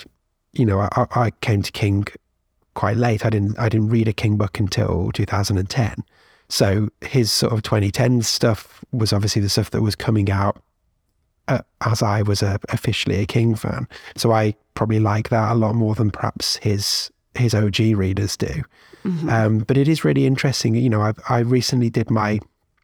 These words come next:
Speaker 1: the end of last year, I did my overall ranking of, of all of King's books. Um, and it's,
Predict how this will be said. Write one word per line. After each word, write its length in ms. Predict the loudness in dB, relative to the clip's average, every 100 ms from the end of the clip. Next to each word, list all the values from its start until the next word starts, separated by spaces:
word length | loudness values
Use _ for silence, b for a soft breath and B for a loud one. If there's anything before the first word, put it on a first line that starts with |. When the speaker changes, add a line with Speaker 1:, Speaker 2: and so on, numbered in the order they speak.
| _ _ _ -2
Speaker 1:
the 80 | 2
end 100 | 2
of 60 | 2
last 220 | 0 2
year, 140 | 2
I 60 | 2
did 120 | 0
my 160 | 0 2
overall 440 | 2 4 2 2
ranking 540 | 2 2 2 0 0 -2
of, 180 | -6 -6 -2
of 120 | 0
all 160 | 0
of 100 | 0
King's 260 | 0 0 0
books. 500 | -2 -4 -4 -10 -12 b b b b b
Um, 480 | 0 2 2 0 -2 _ _ _ _ 0
and 100 | 0
it's, 380 | 0 -2 -4